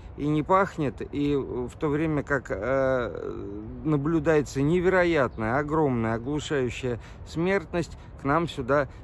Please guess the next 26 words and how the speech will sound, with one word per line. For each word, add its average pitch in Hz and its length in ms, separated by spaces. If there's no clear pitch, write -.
переселяют 123 720
других 113 520
людей. 135 420
И 127 80
все-таки 180 360
словечко 151 680
«этнозамена»-то 135 1000
имеет 143 520
право 107 400
быть. 107 400
А, 123 420
у-, 123 300
ужасная, 160 540
поганая 135 640
история. 113 560
Почему 180 440
поганая? 143 520
Потому 143 400
что 139 280
с - 100
людьми 165 300
не 147 120
посоветовались, 120 1000
людей 131 400
не 139 160
спросили. 123 840